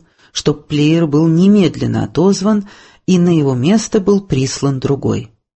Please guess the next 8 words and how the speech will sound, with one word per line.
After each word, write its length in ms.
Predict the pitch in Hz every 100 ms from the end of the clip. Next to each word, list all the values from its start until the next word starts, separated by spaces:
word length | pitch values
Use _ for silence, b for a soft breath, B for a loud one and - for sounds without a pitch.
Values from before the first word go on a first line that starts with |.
| _ _ _ _ _ _ b b
Через 460 | - 190 185 165 -
несколько 640 | 156 170 180 - - 120 117
времени 540 | 147 208 233 226 220
опять 420 | 196 190 226 -
является 560 | 196 170 190 196 196 175
Веселовский 800 | 156 - 135 170 202 - - 170
к 160 | -
императору 840 | 156 139 120 139 208 214 226 233